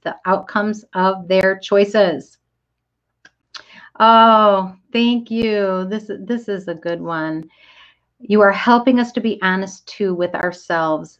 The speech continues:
Oh, that is the most challenging piece sometimes, but it is the most rewarding. It's absolutely the most rewarding when we can, um, when we can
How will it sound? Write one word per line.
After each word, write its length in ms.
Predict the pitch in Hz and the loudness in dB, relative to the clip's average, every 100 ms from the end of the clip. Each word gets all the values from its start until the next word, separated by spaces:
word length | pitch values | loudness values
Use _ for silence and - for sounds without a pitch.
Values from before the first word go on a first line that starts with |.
| _ - | _ -2
Oh, 340 | 196 190 190 | 2 2 0
that 260 | 220 254 269 | 2 0 2
is 260 | 240 220 214 | 2 2 0
the 100 | 214 | 0
most 300 | 202 190 - | 0 -2 -6
challenging 580 | 214 202 214 214 214 214 | -4 -2 -2 -2 -4 -2
piece 320 | 240 262 - | -4 -4 -4
sometimes, 600 | 202 185 190 180 175 180 | -6 -6 -6 -6 -6 -8
but 320 | 180 180 - | -4 -4 -2
it 220 | 190 180 | -2 -2
is 400 | 185 196 196 185 185 | 0 0 0 -2 -8
the 360 | 175 202 202 | -2 0 0
most 540 | 196 180 180 180 - - | 0 0 0 -4 -14 -12
rewarding. 800 | 180 175 170 156 175 - 185 185 _ _ _ _ _ 185 | -4 -2 -2 -4 -6 -8 -10 -12 _ _ _ _ _ -6
It's 220 | 185 - 196 | -6 -4 0
absolutely 640 | 190 185 - 196 180 180 | 0 0 -2 0 0 0
the 80 | 175 | -2
most 280 | 170 175 180 | -4 -6 -6
rewarding 400 | 170 170 165 170 | -2 -2 -2 -4
when 120 | 170 | -2
we 120 | 175 | -4
can, 360 | 175 175 170 170 _ _ _ _ _ | -4 -6 -6 -6 _ _ _ _ _
um, 480 | 170 170 170 170 175 _ _ _ - - | -6 -4 -6 -8 -12 _ _ _ -18 -4
when 340 | 202 196 185 185 | 0 2 0 2
we 240 | 226 254 | 4 4
can 580 | - 220 185 180 180 | 2 2 4 4 2